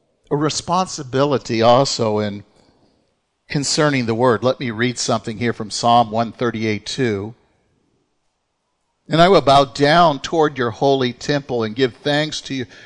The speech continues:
your name for your righteousness and your truth. For you have magnified your word according to all your name." Another translation puts,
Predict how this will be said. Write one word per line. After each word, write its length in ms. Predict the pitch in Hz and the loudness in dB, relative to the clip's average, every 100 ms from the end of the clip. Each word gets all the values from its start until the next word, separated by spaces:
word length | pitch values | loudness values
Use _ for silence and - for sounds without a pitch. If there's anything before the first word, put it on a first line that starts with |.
| - | -8
your 160 | 131 123 | -2 -2
name 580 | 120 131 135 151 175 175 - _ | 0 2 2 0 -4 -12 -20 _
for 120 | - | -6
your 160 | 135 135 | 0 0
righteousness 880 | 123 131 160 - 143 - 139 123 147 | 2 2 2 0 -6 -4 -6 -4 -6
and 120 | 127 | -4
your 140 | 110 | -4
truth. 540 | 110 - 147 123 107 - _ _ _ _ _ | -6 -4 -2 -2 -4 -14 _ _ _ _ _
For 160 | 135 120 | 0 0
you 400 | 123 170 254 240 | 6 6 6 4
have 280 | 151 120 | 2 0
magnified 1000 | 123 123 156 208 233 214 - 190 185 156 | 0 2 2 2 -2 -2 2 4 4 2
your 200 | 135 127 | 2 2
word 640 | 120 117 151 175 202 240 - _ _ _ _ _ _ - _ _ _ | 2 4 6 8 6 4 -2 _ _ _ _ _ _ -20 _ _ _
according 560 | 131 - 151 151 175 170 | -12 -6 2 4 4 -2
to 300 | - 151 117 - _ _ | -6 -6 -8 -12 _ _
all 500 | - 180 143 151 156 | -10 0 2 2 -4
your 380 | 156 131 120 123 | -8 -6 -2 -2
name." 440 | 117 113 107 98 - _ _ _ _ _ _ _ - | -2 -4 -4 -6 -14 _ _ _ _ _ _ _ -10
Another 380 | 143 139 120 120 | -4 0 0 -2
translation 680 | - 135 123 - 117 - 113 | -4 -4 -2 -2 -6 -6 -8
puts, 200 | 127 | -8